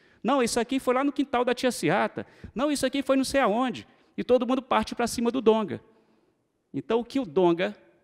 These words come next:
faz é exatamente isso: criar um novo conceito, inaugurar uma nova era na música popular brasileira. Nada de centenário de samba. Ele inaugura a era da difusão e da comercialização do samba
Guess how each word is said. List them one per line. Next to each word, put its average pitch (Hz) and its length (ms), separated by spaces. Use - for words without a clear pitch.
faz 139 680
é 185 80
exatamente 180 680
isso: - 160
criar 185 360
um 247 140
novo 190 340
conceito, 190 480
inaugurar 220 540
uma 240 160
nova 240 640
era 196 500
na 196 180
música 185 480
popular 170 460
brasileira. 156 520
Nada 165 420
de 175 80
centenário 127 640
de 151 80
samba. 98 420
Ele 120 140
inaugura 147 720
a 135 180
era 170 380
da 160 120
difusão 160 920
e 160 80
da 147 180
comercialização 202 1120
do 175 80
samba 165 480